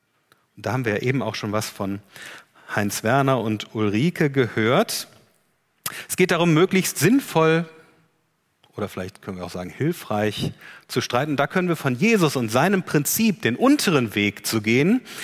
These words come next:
davon können wir lernen, andere nicht von oben herab zu behandeln. Und meistens würde man ja sagen, jetzt sag uns doch da mal, wie es gut gehen kann, wie man gut streiten kann. Ich möchte von der negativen Seite her kommen,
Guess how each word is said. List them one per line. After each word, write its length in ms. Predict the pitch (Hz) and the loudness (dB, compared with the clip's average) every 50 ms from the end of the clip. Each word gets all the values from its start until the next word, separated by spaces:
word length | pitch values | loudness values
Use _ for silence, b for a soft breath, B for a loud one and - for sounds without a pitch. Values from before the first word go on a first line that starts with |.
| B B B B B - | B B B B B -2
davon 600 | 131 139 170 170 - - 160 160 165 170 170 165 - - _ _ _ _ _ _ - | 0 0 0 0 2 2 4 4 4 4 2 0 -2 -10 _ _ _ _ _ _ -8
können 260 | - - 135 131 131 | -2 0 0 2 2
wir 80 | 131 127 | 4 4
lernen, 400 | 120 113 107 98 95 92 92 - | 4 4 4 2 0 0 -2 -2
andere 320 | - 139 151 156 143 147 | -2 0 0 2 2 4
nicht 320 | 143 160 202 202 - - | 4 4 2 2 -2 -6
von 200 | - - 147 135 | -4 -2 -2 -2
oben 360 | 135 147 139 131 135 143 131 117 | 0 0 0 0 2 0 -2 0
herab 420 | 110 110 101 101 104 - - - | -2 -2 -2 -2 -4 -4 -8 -10
zu 160 | - - 101 | -8 -8 -8
behandeln. 560 | 90 90 82 90 90 85 82 82 92 - - _ _ _ _ _ _ _ _ _ _ _ _ _ _ _ _ _ _ _ _ _ - B B B B B B B | -8 -10 -10 -10 -10 -10 -10 -12 -12 -14 -20 _ _ _ _ _ _ _ _ _ _ _ _ _ _ _ _ _ _ _ _ _ -20 B B B B B B B
Und 140 | B - 110 | B -4 0
meistens 480 | 110 127 160 - - 170 156 - - 143 | 2 2 2 2 0 -2 -4 -4 -2 -2
würde 160 | 131 131 135 | 0 0 2
man 160 | 127 127 123 | 2 2 2
ja 100 | 123 117 | 2 4
sagen, 300 | 117 120 120 123 131 123 | 4 4 2 2 2 0
jetzt 140 | 113 110 - | -2 0 0
sag 180 | 127 135 - | 0 0 0
uns 140 | 151 143 - | -2 -4 -2
doch 120 | - 123 120 | -2 -2 0
da 120 | - 120 | 0 0
mal, 340 | 117 117 113 117 120 120 - | 0 2 0 0 0 -4 -6
wie 240 | 117 107 101 127 139 | -10 -8 -6 -4 -4
es 260 | 120 - - - - | -4 -4 -6 -12 -10
gut 260 | - 165 202 - - | -6 -4 -4 -4 -4
gehen 220 | - 123 120 120 113 | -2 -2 -2 -2 -2
kann, 200 | - 117 107 104 | -4 -4 -4 -4
wie 80 | 110 | -4
man 180 | 107 104 101 104 | -2 -2 -4 -4
gut 220 | 104 139 202 - | -4 -6 -6 -4
streiten 400 | - - - - 120 147 160 160 | -6 -6 -2 -2 -2 -2 -2 -4
kann. 180 | 147 - 147 127 | -4 -2 -2 -2
Ich 140 | 117 - - | -2 -4 -2
möchte 240 | 135 135 - - 123 | -4 -4 -4 -6 -6
von 160 | - 127 110 | -4 -2 -2
der 80 | 110 | 0
negativen 720 | 104 104 98 202 233 185 131 - - - 120 107 113 107 | 0 2 2 2 2 2 0 0 -2 -4 -4 -2 -2 -2
Seite 360 | - 104 101 107 110 - - 113 | 0 2 2 0 0 -2 -4 -4
her 160 | 98 107 104 | -2 -2 -4
kommen, 460 | - - 113 107 120 147 170 202 | -4 -6 -8 -6 -4 -4 -4 -4